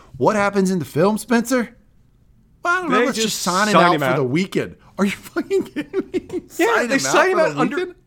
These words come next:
Speaker 2: and again, plausible deniability. Ter-, Terrence signs his own name. He signs him out under his seal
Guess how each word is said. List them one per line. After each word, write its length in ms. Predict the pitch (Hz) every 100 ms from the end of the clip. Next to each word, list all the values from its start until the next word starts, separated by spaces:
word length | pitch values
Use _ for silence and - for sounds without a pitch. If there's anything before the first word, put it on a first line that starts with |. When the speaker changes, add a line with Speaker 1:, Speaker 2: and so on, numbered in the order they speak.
| _ -
Speaker 2:
and 240 | 233 247 -
again, 260 | 214 180
plausible 400 | 135 196 233 214
deniability. 600 | 180 190 165 202 214 151 - _ _ _ _ - -
Ter-, 280 | 254 311 -
Terrence 320 | - 294 320 -
signs 440 | - 262 285 277
his 140 | 262
own 240 | 226 262 240
name. 500 | 254 311 311 254 131 _ _ _ -
He 100 | 247
signs 400 | - 294 320 262
him 80 | 285
out 180 | 294
under 200 | 294 262
his 240 | 233 302 262
seal 600 | - 339 349 320 233